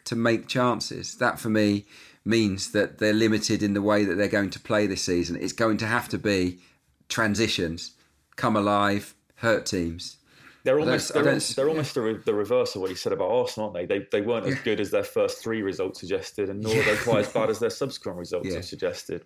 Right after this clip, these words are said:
Speaker 2: But again, I look at both teams. You, I don't, you never learn, talking about the weekend's game, you never learn that much about either team from the North London derby in terms of the season ahead. But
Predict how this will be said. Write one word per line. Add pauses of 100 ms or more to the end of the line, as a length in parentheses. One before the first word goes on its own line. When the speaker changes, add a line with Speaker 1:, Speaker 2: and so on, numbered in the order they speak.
Speaker 2:
But (600)
again,
I
look
at
both
teams.
You,
I
don't,
you
never
learn, (200)
talking
about
the
weekend's
game,
you
never
learn
that
much
about
either
team
from
the
North
London
derby
in
terms
of (440)
the
season
ahead.
But